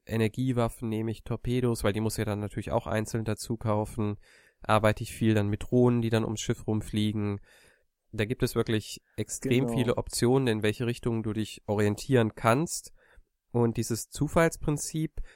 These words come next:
Speaker 1: kommt dann auch nochmal zu tragen, wenn du dann einen Sektorsprung machen möchtest, hast du verschiedene Routen, die du einschlagen kannst. Und die Sektoren, die dann da angezeigt werden, je nachdem, unter welcher Herrschaft die dann genau stehen, welche Alienrasse du da finden wirst oder so,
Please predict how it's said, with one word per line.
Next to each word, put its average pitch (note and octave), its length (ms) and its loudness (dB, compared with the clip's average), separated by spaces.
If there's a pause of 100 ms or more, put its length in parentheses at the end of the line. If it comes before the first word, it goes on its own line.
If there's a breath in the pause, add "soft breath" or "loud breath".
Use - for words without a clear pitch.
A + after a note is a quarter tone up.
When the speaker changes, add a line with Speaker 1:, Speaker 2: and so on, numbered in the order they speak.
(180 soft breath)
Speaker 1:
kommt B2 260 2
dann A#2+ 120 6
auch D3 100 4
nochmal C#3+ 280 4
zu - 180 -6
tragen, B2+ 480 2
wenn A#2+ 100 2
du B2 80 0
dann A2+ 280 0
einen - 100 -8
Sektorsprung B2+ 640 0
machen G#2+ 280 0
möchtest, A2 460 -4
hast C3 200 -4
du B2 80 0
verschiedene B2 540 -2
Routen, C3 380 -2
die E3 80 -4
du D#3 120 0
einschlagen D3 640 -2
kannst. D3+ 480 -4 (500 soft breath)
Und A#2+ 500 0
die A#2 220 2
Sektoren, C3+ 480 2
die B2+ 60 0
dann A#2 120 4
da G#2 80 2
angezeigt C#3 720 0
werden, C3 380 0
je - 160 -2
nachdem, A#2 500 0 (320 soft breath)
unter A2 240 0
welcher G#2+ 240 2
Herrschaft B2 480 0
die B2 40 -2
dann A#2+ 240 0
genau A2 280 2
stehen, A2 420 -2
welche - 260 -2
Alienrasse A#2 480 0
du A2+ 80 0
da G#2 80 0
finden A#2+ 320 -4
wirst A2 220 0
oder G#2+ 140 -2
so, G#2+ 180 -2